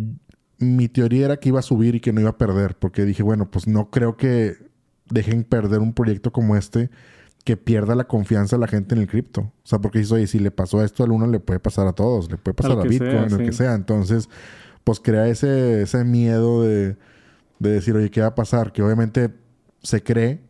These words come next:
Speaker 1: que en este caso fue un ataque, digamos, dirigido a Luna para desestabilizar
Speaker 2: Claro.
Speaker 1: y, pues, dar miedo y que, pues, a lo mejor ustedes que están escuchando también van a decir, "No, pues, ¿yo cómo voy a meter ese dinero ahí?", que no sé qué. Pero, pues, digo,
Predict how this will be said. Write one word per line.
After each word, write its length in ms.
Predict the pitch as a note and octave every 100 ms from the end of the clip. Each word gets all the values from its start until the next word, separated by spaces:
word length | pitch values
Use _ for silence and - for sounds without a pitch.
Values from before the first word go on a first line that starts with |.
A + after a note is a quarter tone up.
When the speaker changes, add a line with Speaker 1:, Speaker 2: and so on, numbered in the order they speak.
| -
Speaker 1:
que 80 | A2+
en 80 |
este 240 | G#2+ - A#2+
caso 260 | A2 G#2+
fue 160 | G#2+ G#2+
un 340 | G2+ G2 G2 G#2
ataque, 480 | A2 - G2 - G#2+
digamos, 400 | G#2 G2 G#2+ G#2+
dirigido 420 | G2 F2+ G#2 G#2
a 40 |
Luna 360 | G#2 G2 G2+ G#2
para 260 | G#2+ F#2+
desestabilizar 640 | F#2+ - - - A#2 G2 C3
Speaker 2:
Claro. 160 | F3 C#3+
Speaker 1:
y, 40 |
pues, 220 | - F#2
dar 160 | F#2+ G#2
miedo 360 | A#2+ C3 C#3
y 60 | C3
que, 220 | G#2+ G2 - - - -
pues, 140 | - G2+
a 60 | G2
lo 40 |
mejor 140 | G2 G#2+
ustedes 300 | G#2+ A#2 G2+
que 40 |
están 180 | - A2+
escuchando 300 | G#2+ - G#2+
también 320 | G#2 G2+ A#2
van 80 | A2+
a 40 | G2+
decir, 140 | G#2+
"No, 220 | G#2+ C#3+
pues, 140 | - A2+
¿yo 100 | A2+
cómo 140 | B2+
voy 60 | B2+
a 40 |
meter 220 | B2 B2+
ese 100 | A#2
dinero 220 | A#2 A#2
ahí?", 180 | A2 C3
que 140 | C3+ A#2
no 80 |
sé 120 | A2 A2+
qué. 220 | D3 D#3+ - - - - _ -
Pero, 200 | B2+ B2+
pues, 140 | B2+
digo, 400 | C3 C3 A#2 G2+